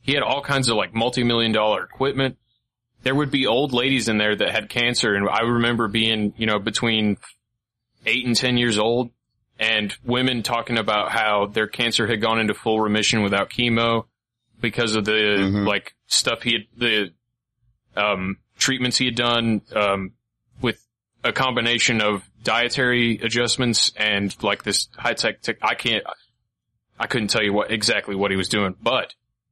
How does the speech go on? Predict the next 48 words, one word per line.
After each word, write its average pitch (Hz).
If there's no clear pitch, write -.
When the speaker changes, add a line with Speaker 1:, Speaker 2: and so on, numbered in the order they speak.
Speaker 1:
he 135
got 131
raided 120
by 107
a -
swat 127
team 98
and 113
they 110
took -
all 113
his 117
equipment 104
for 104
malpractice 113
because 110
it 107
wasn't, 110
like, 98
there 117
was 107
some 120
kind 110
of 98
F 110
D 110
A 113
thing. 101
A -
swat 131
team, 120
kinda -
like 156
how 143
they 131
raid 120
farmers 117
who 120
were 110
selling 117
raw 104
milk 101
'cause 101
it 104
has 110
to -
be 104
pasteurized. 117